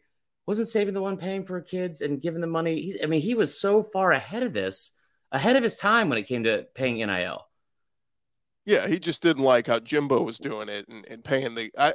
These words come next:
Speaker 2: I think Saban's fine with the Bryce Youngs coming in and making themselves stars and getting paid off of it. But I
Speaker 1: Yeah.
Speaker 2: think a lo-, a lot of coaches, the biggest issue they have with it was paying the,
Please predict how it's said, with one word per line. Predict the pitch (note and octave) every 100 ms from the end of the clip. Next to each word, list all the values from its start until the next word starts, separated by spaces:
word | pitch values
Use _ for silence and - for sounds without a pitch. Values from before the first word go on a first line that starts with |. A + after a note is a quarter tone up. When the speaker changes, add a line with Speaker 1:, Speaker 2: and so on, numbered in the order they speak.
| -
Speaker 2:
I | F#3
think | C#4+
Saban's | - G3 G#3+ F#3+ D3
fine | - D#3+ D#3 D3
with | C3+
the | -
Bryce | A#2+ C#3+ C#3 -
Youngs | C3+ D3 C3+ -
coming | C#3 A#2+ A#2+
in | A2+
and | A2+
making | A#2+ B2 B2
themselves | B2+ B2+ A#2
stars | - B2 A#2 B2
and | A#2+
getting | A#2+ A2
paid | - C3+
off | A2 G#2+ A#2
of | A#2
it. | G#2+ G#2 - _ _ -
But | G#2
I | D3
Speaker 1:
Yeah. |
Speaker 2:
think | F3+
a | D#3+
lo-, | C3+ C#3+ -
a | C#3
lot | D#3 E3
of | D#3+
coaches, | D3+ C3 - B2 G#2+ - - _ _ -
the | A#2+
biggest | C#3 F3 E3+
issue | D#3 C#3 C#3
they | C3 C3
have | B2+ A#2
with | A#2 A2
it | A2+ -
was | A#2
paying | - D#3 C#3 B2+
the, | A#2